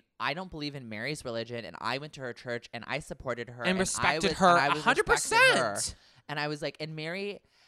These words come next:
Speaker 1: you know, if you're, if you're with God, and I'm saying this as someone who grew up in the Catholic Church, I, religion is, uh, like,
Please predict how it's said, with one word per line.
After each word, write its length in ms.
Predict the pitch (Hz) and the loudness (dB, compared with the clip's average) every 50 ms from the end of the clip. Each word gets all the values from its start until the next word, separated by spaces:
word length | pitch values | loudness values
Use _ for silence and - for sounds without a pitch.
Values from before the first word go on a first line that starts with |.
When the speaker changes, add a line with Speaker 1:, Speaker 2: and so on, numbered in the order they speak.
| _ _ _ _ - 170 - | _ _ _ _ -20 -20 -14
Speaker 1:
you 180 | - 196 185 190 | -8 -6 -4 -2
know, 320 | 175 175 165 165 165 - - _ _ _ _ _ _ _ _ - | 0 2 2 0 0 -2 -8 _ _ _ _ _ _ _ _ -2
if 200 | 165 160 - - | -2 -2 -2 -6
you're, 300 | 160 196 220 220 208 - - | -4 -2 -2 -2 -2 -2 -4
if 160 | 147 - - | -6 -6 -6
you're 240 | 151 156 175 190 190 | -6 -4 -4 -2 -2
with 200 | 185 185 - _ | -4 -6 -6 _
God, 400 | - 120 110 101 98 98 - 139 - _ _ _ _ _ _ _ _ _ - | -4 -2 -2 -2 -4 -6 -10 -14 -20 _ _ _ _ _ _ _ _ _ -10
and 100 | 139 131 | -8 -8
I'm 160 | 127 127 127 | -8 -8 -10
saying 300 | - - 143 135 135 131 | -10 -8 -8 -8 -6 -8
this 180 | 135 135 - | -8 -10 -10
as 120 | 135 123 - | -12 -12 -10
someone 240 | - 131 127 131 139 | -8 -8 -8 -8 -8
who 100 | 135 120 | -10 -8
grew 140 | 117 123 | -6 -6
up 100 | 120 120 | -6 -6
in 60 | - 131 | -6 -12
the 60 | 127 | -16
Catholic 360 | - 117 107 110 - _ - | -12 -10 -10 -10 -12 _ -20
Church, 300 | - - 104 104 107 - - | -12 -8 -8 -8 -8 -8 -8
I, 200 | - 117 117 113 104 | -8 -6 -6 -8 -8
religion 460 | 123 120 117 117 113 113 127 120 117 | -10 -8 -8 -8 -8 -8 -10 -10 -8
is, 240 | 117 113 110 - - - | -8 -10 -10 -14 -12 -12
uh, 80 | 120 120 - | -10 -8 -6
like, 240 | 123 113 - - | -8 -8 -8 -10